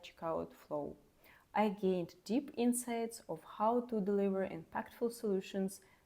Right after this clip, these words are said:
that improve retention. Чому це не підходить?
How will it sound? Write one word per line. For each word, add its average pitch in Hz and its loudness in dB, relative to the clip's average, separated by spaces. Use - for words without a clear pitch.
that 180 -2
improve 160 -8
retention. 160 -8
Чому 240 2
це 254 2
не 240 4
підходить? 160 0